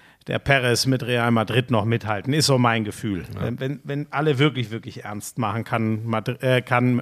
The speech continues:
Speaker 1: Madrid, glaub, nicht mal Madrid, so will ich sagen, ein, ein Paket wie Man City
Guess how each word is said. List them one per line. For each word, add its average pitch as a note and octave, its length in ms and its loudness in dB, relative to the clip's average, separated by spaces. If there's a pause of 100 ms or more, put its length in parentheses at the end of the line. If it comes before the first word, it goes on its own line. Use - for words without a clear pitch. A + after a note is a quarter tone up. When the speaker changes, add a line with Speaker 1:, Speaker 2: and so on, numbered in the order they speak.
Speaker 1:
Madrid, C3 480 0
glaub, C3+ 260 0
nicht E3 300 6
mal F3 200 6
Madrid, C3+ 440 2
so C#3 180 -2
will C3 120 -2
ich B2 120 -4
sagen, B2+ 340 2
ein, B2 200 -2
ein B2 180 -4
Paket B2 600 -8
wie A#2 180 -6
Man G2+ 200 -6
City F#2+ 400 -12